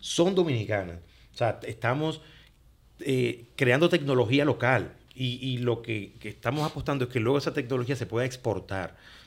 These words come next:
Yo siempre digo, eh, mira, exportar yuca, eso está muy bien, y, y batata y todo eso, y, y ¿cómo se llama? Cacao. Pero también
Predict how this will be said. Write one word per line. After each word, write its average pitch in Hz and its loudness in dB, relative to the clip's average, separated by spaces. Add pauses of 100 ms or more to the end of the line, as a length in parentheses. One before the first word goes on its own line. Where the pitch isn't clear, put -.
Yo 104 -2
siempre 131 2
digo, 113 2 (320)
eh, 110 0
mira, 110 0
exportar 147 -2
yuca, 165 6
eso 139 0
está 131 -2
muy 131 0
bien, 151 4
y, 127 0 (220)
y 120 2
batata 131 4
y 131 2
todo 143 2
eso, 117 0
y, 104 -8 (260)
y 110 -8
¿cómo 127 -6
se 147 -2
llama? 135 -2 (120)
Cacao. 101 -4 (340)
Pero 123 4
también 117 2